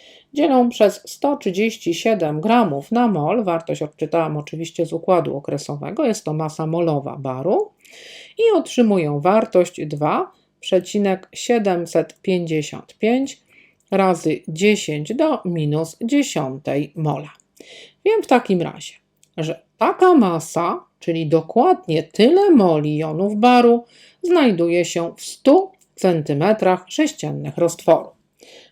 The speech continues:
Mogę w takim razie policzyć stężenie jonów baru, korzystając ze wzoru liczba moli przez objętość roztworu. Otrzymuję w takim razie działanie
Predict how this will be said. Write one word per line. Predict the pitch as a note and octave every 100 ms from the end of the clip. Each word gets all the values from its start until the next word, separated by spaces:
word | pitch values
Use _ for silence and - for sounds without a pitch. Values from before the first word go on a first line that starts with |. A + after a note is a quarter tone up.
| -
Mogę | A4 D4+ A3
w |
takim | - G3 - D3+
razie | F#3+ A#3+ A#3 G3 - -
policzyć | D#4 A3 D3+ D3 E3+ G#3 - -
stężenie | - E4 D#4+ G#3 E3 D3+ D3+ F3 -
jonów | F#3+ E3 D3 C#3 C3 D#3
baru, | D3 C#3 E3+ -
korzystając | - A#3+ F3 D#3 - D3+ C#3 C3 C#3+
ze | E3+ G#3+
wzoru | G#3 C4 C4 B3 A#3+ - _ - _ _ G#3
liczba | G#3 D#3 C#3 B2+ -
moli | G#3+ A#3+ A#3+ A3 G3+ -
przez | - E4 E4+ -
objętość | D#3 C#3+ D3 D3 D3 D#3 -
roztworu. | E3+ E3 - D#3+ - - _ _ _ _ _ _ _
Otrzymuję | A#3 E4 - A#3 F#3 D#3 A3 C4+
w |
takim | - F3+ E3 D#3
razie | F3+ F3+ F3
działanie | E3+ E3+ D3+ - -